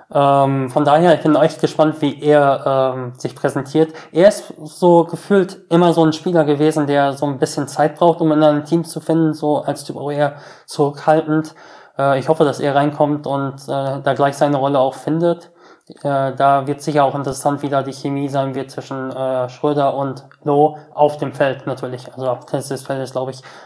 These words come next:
kommt, kommen die schon zurecht. Aber, ähm, das wird interessant, ich ho-,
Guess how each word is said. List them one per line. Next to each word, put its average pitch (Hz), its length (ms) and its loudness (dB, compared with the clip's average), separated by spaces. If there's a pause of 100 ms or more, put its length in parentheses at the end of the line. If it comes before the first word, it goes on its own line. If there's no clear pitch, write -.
(160)
kommt, 143 280 -2 (140)
kommen 143 140 -2
die 139 80 -6
schon 139 180 -4
zurecht. 143 320 -2 (460)
Aber, 139 600 4
ähm, 139 120 -4
das 143 200 -2
wird - 80 -6
interessant, 165 600 0 (140)
ich 151 240 -6
ho-, 156 40 4